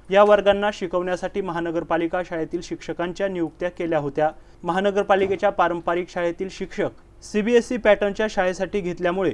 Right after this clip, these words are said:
या शाळातील विद्यार्थ्यांच्या शिक्षणावर परिणाम होऊ लागला. त्यामुळे प्रशासक जी श्रीकांत यांनी सीबीएसई शाळेसाठी स्वतंत्र शिक्षक नियुक्त करण्याचा निर्णय घेतला. या शिक्षकांच्या वेतनासाठी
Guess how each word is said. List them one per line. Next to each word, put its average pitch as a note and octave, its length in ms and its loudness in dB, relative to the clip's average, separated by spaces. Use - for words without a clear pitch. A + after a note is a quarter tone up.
या F3 200 4
शाळातील G3 460 4
विद्यार्थ्यांच्या F3+ 600 -2
शिक्षणावर F3 520 0
परिणाम E3+ 420 -2
होऊ E3 160 0
लागला. D3 360 2
त्यामुळे E3 400 2
प्रशासक G#3+ 440 4
जी G3+ 220 -4
श्रीकांत G#3+ 440 -2
यांनी G3+ 280 2
सीबीएसई A#3+ 500 2
शाळेसाठी G#3 520 2
स्वतंत्र G3+ 460 -4
शिक्षक G3 380 -6
नियुक्त F#3 420 -4
करण्याचा E3+ 380 -2
निर्णय F3 320 -4
घेतला. D#3 400 2
या F#3+ 140 8
शिक्षकांच्या G#3 600 -2
वेतनासाठी F#3 720 -2